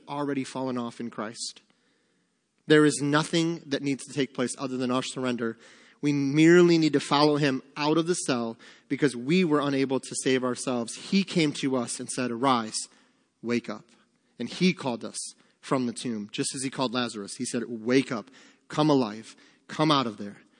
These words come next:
So this will and should lead us to gathering to worship as the church with others who have been delivered. Let's, uh, we'll pray. Now, again, as I said before, you'll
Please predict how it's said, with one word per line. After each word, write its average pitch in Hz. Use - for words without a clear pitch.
So -
this 147
will 135
and 143
should 117
lead 131
us 127
to 135
gathering 120
to -
worship 117
as 113
the 104
church 101
with 120
others 127
who 123
have 113
been 117
delivered. 104
Let's, -
uh, 151
we'll 151
pray. 175
Now, 131
again, 139
as 127
I 135
said 143
before, 147
you'll 131